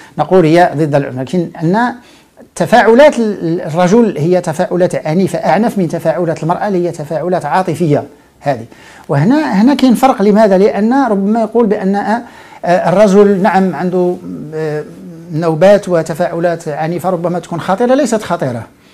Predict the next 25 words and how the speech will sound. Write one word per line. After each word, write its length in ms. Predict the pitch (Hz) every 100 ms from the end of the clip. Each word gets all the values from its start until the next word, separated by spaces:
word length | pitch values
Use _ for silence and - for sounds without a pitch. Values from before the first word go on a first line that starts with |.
| _ - - - 170
التفاعلات 600 | 147 185 190 190 214 269
العاطفية 540 | 175 220 240 196 226 -
أخطر 300 | - - 226
من 120 | 202
التفاعلات 680 | 185 165 160 147 147 160 147
ال-، 120 | 131 -
ال-، 100 | 135
يعني 360 | 127 131 131 139
ال-، 100 | 127
هذه 200 | 135 127
ال-، 560 | 120 139 123 120 131
ال-، 80 | 139
ال-، 220 | 135 135
العنيفة 400 | 143 135 156 147
عند 180 | 139 135
الرجل. 360 | 135 131 117 143
لماذا؟ 220 | 196 160
لأن 280 | 160 208 196
التفاعلات 580 | 190 185 202 220 247 240
العاطفية، 500 | 175 202 190 208 170
العاطفية 300 | 170 185 202 - -
تؤثر 520 | 190 208 196 - 233
على 200 | 175 170
فيزيولوجيا 580 | 170 143 151 147 139 143
الجسم، 340 | 135 139 120